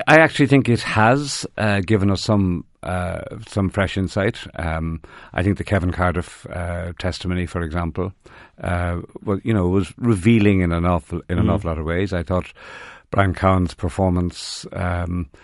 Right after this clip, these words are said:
Speaker 1: you know, was, was revealing in its own way. Bertie's was, well, Bertie was Bertie. Um,
Speaker 2: McCreevy was
Speaker 1: uh,
Speaker 2: McCreevy.
Speaker 1: McCreevy was McCreevy squared. Um,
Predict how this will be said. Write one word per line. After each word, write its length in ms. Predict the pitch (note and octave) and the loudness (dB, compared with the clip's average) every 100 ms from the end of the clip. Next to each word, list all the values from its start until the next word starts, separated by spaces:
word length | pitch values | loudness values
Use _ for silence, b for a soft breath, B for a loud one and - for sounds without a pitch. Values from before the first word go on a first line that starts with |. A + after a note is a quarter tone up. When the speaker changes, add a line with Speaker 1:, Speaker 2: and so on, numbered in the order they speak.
| B B B _ _ | B B B _ _
Speaker 1:
you 160 | - A2 | 2 4
know, 140 | F#2+ | 4
was, 260 | G#2 E2 F2+ | 2 0 -2
was 260 | G#2 F#2 | 2 4
revealing 400 | F#2 F2 G2 F2+ | 4 4 4 2
in 60 | F2+ | 0
its 160 | E2+ F2 | 0 -2
own 200 | F2 F2 | -2 -2
way. 180 | F#2 | -2
Bertie's 520 | F#2 G2+ G2+ G#2 E2+ D#2+ | -2 -2 -2 -2 -4 -4
was, 420 | F2+ E2+ D#2 - | -4 -4 -8 -10
well, 180 | F2+ E2+ | -6 -6
Bertie 340 | C#2 D2+ - E2+ | -8 -10 -6 -6
was 180 | E2 D2+ | -6 -4
Bertie. 520 | - D2+ - G2 G2 F#2 | -4 -2 -2 -2 -2 -4
Um, 500 | E2+ E2+ D#2+ D#2+ D2 - | -4 -2 -2 -4 -8 -12
Speaker 2:
McCreevy 400 | - G#2+ F2+ F#2 | -2 2 2 2
was 140 | F#2 | 0
Speaker 1:
uh, 40 | F#2 | 0
Speaker 2:
McCreevy. 260 | F2+ G#2 F#2+ | 2 4 4
Speaker 1:
McCreevy 360 | A2 A2+ G2+ | 4 4 4
was 340 | F2 F#2 E2 - | 2 0 -2 -2
McCreevy 600 | G#2 F#2 A#2 G2+ F#2+ E2+ | -2 0 0 2 0 -2
squared. 640 | - - G#2 E2+ F2+ G2+ - - | -6 0 2 4 2 -2 -10 -12
Um, 520 | F2 F2+ F2 E2+ F2 | -6 -2 -2 -2 -4